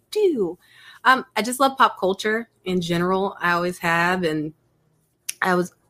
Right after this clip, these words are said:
made fun of a lot because I had a, um, bunch of useless knowledge in my head. But now that's my job.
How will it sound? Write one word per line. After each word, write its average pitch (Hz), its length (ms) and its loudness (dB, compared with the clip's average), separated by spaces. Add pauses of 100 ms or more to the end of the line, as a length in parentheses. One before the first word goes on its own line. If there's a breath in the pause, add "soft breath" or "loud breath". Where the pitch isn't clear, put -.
(720)
made 196 280 6
fun 196 180 6
of 190 100 2
a 196 40 4
lot 185 360 4
because 185 200 -4
I 180 100 0
had 180 300 2
a, 170 240 0
um, 160 540 0 (480)
bunch 185 260 2
of 180 80 4
useless 185 460 0
knowledge 175 380 2
in 165 80 -4
my 160 120 -4
head. 156 300 -6 (280 loud breath)
But 311 100 2
now 381 260 8
that's 359 220 4
my 392 120 8
job. 381 440 6